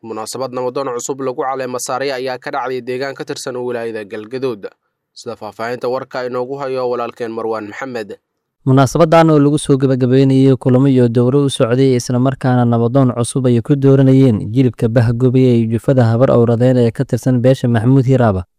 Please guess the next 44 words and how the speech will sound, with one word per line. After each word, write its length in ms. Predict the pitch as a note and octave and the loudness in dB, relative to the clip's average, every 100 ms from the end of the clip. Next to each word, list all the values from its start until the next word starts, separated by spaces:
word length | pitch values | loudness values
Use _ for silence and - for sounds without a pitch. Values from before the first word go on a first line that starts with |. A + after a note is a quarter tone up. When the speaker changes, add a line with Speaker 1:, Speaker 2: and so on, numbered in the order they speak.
| _ C3+ | _ 2
Speaker 2:
ayaa 180 | C#3 | 2
ka 120 | C3+ E3 | 2 0
dhacday 340 | D3 C#3+ D3+ | 2 4 4
deegaanka 480 | C3+ C3+ D3+ B2+ C3 | 4 4 4 2 0
Garbaweyn 560 | B2 A#2 B2+ C3+ C3+ | 0 2 4 6 6
ee 80 | A#2+ | 4
wilaayada 480 | A#2+ A#2 B2 C3+ C3 | 2 2 4 4 2
Galgaduud. 600 | A#2+ A#2 A#2+ B2+ C#3 C#3 - _ _ - | 0 -2 0 2 2 0 -6 _ _ -12
Kulamada 380 | - G#2+ A#2+ B2 | -4 0 2 2
iyo 160 | A#2+ A2+ | 0 0
dowrada 380 | A#2 A#2+ C3+ B2 | 2 2 2 2
oo 80 | A#2 | 0
socday 340 | A#2 A#2 C3+ | -2 0 2
in 80 | C3+ B2+ | 2 2
muddo 220 | A#2 D3 | 2 2
ah, 240 | C3 F#2+ - _ _ C#3 | 2 0 -8 _ _ -4
waxay 180 | B2 | -2
jilibka 420 | C#3+ D#3+ F3 C3 D3+ | 0 2 2 2 0
Bahgobe 500 | D#3 D3+ D3 C#3+ C3+ | 2 2 2 4 4
ugu 140 | C3 | 4
dambeyn 340 | B2+ B2+ B2+ C#3+ | 2 2 2 2
ku 140 | - | 0
doorteen 400 | C3+ B2 - C3+ | 2 2 2 0
nabdoon 400 | C3 B2 B2 C#3 A#2 | 2 2 2 2 0
cusub 220 | A#2 C3+ | -2 0
oo 140 | B2+ A#2 | 2 2
ku 100 | C#3+ | 2
hogaamiyay 480 | C3+ B2 A#2+ B2 C3+ | 2 4 4 4 2
ku 120 | - | 2
dhaqanka 300 | C3+ C3 B2 | 0 0 0
shareecada 420 | A2+ A#2+ A#2+ C3+ | -2 0 2 2
Islaamka, 600 | B2 - D3 C3 - G2 - _ _ - | 2 2 2 2 2 -2 -4 _ _ -6
kadib 220 | A2+ A2+ B2 | 0 2 2
markii 260 | C3+ C3+ B2+ | 0 0 0
uu 140 | A#2+ A2+ | 0 0
geeriyooday 520 | A#2+ A#2 A#2+ A#2 C3+ | 0 2 2 4 4
Allah 240 | B2+ C3 C3 | 4 4 4
ha 80 | B2+ | 4
u 60 | C3 | 2
naxariistay 580 | B2 A#2 A#2 - C3 | 2 0 -2 0 2
nabadoonkii 560 | B2+ A2+ A#2 C#3 B2+ B2 | 2 2 2 0 0 0
hore 140 | A#2+ C3+ | 2 2
u 80 | C3+ | 2
hogaaminayay, 760 | B2+ A#2 A#2+ C#3 C#3+ A#2+ F2+ | 0 2 2 4 4 4 0